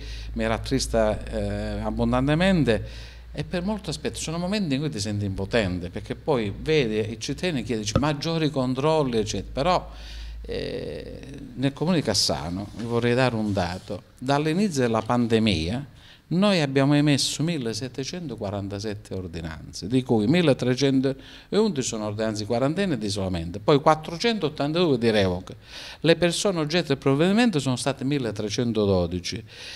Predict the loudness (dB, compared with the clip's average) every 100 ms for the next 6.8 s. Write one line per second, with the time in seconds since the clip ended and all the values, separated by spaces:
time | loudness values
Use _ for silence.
0 | -10 0 2 4 2 2 2 0 0 2
1 | 4 4 6 6 6 4 4 2 2 2
2 | 2 2 2 0 2 4 4 4 0 4
3 | 4 6 2 0 -2 -2 -4 -4 -2 -2
4 | -4 -4 -4 -4 -6 -8 -10 -2 0 -2
5 | -6 -4 0 4 4 2 -4 -10 -18 -8
6 | -4 -4 -4 2 2 4 0 -4